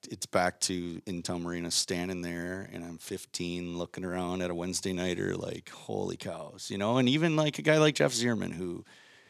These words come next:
is just a bona fide hammer. The guy, he doesn't fish tournaments, but he's a great fisherman, and he would be there, and all these guys. But I just remember, like, that was when I changed for me,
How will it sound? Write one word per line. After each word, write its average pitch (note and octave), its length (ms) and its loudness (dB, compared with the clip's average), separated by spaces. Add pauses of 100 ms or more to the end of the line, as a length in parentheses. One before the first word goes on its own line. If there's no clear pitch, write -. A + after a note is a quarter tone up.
(140)
is - 300 2
just - 300 2
a F#2 80 0
bona F#2+ 340 0
fide F#2 240 2
hammer. F#2 340 2
The E2+ 100 -6
guy, F2 240 -2
he F#2 100 0
doesn't G2+ 220 6
fish - 220 4
tournaments, C3 380 4
but G#2 120 -6
he's F#2+ 120 -4
a - 20 -6
great F#2+ 220 2
fisherman, B2+ 580 6
and F#2+ 160 -2 (420)
he C#3 180 8
would G2+ 140 10
be F#2 140 2
there, F2 140 0
and F#2 80 0
all B2 100 10
these B2 160 8
guys. G2+ 240 6
But G#2+ 160 2
I A2+ 80 10
just A2+ 240 4
remember, A#2 480 6
like, G2 260 -2 (100)
that G#2 240 6
was C3+ 200 2
when A2+ 160 6
I G#2+ 120 2
changed G#2 580 2
for F#2 160 -4
me, F2+ 320 -12